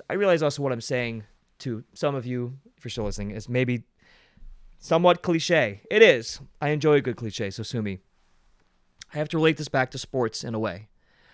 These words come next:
You know, pick any sport, but say football.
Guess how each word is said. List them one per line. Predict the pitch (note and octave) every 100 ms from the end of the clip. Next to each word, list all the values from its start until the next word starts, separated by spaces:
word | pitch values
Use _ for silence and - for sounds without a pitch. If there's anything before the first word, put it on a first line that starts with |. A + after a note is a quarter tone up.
| _ _ _ _ -
You | D3+
know, | D#3+ D3 - _ _ _ _ _ _ _ _ _
pick | A3+ A3
any | F3+ E3
sport, | - D#3 D3+ D3
but | B2 -
say | - A#2+
football. | A2 G2 F#2 F2+